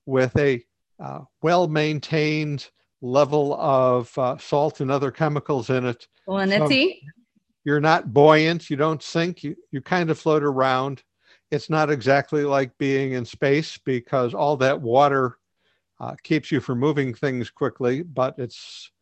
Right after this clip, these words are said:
Speaker 1: the closest you can come on Earth. So, long story short, uh, I got to do lots of neat things that, uh, became grist for later stories.
Speaker 2: Oh,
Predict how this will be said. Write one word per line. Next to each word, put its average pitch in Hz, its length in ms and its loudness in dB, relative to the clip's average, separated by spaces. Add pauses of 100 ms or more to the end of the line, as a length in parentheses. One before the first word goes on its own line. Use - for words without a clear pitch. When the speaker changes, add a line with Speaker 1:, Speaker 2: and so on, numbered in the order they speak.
(140)
Speaker 1:
the - 80 -8
closest 170 480 0
you 165 100 0
can 156 160 -6
come 147 240 0
on 135 160 0
Earth. 110 200 -6 (840)
So, 196 460 6
long 160 300 4
story 156 400 2
short, 143 420 2 (120)
uh, 135 300 0
I 147 120 -2
got 156 240 2
to 160 80 -8
do 143 180 0
lots 135 300 2
of 127 120 -4
neat 135 260 -2
things 135 640 -4 (120)
that, 120 400 0 (100)
uh, 127 100 2
became 139 440 -2
grist 123 480 2
for 131 140 0
later 127 320 0
stories. 120 680 -4 (880)
Speaker 2:
Oh, 330 200 -2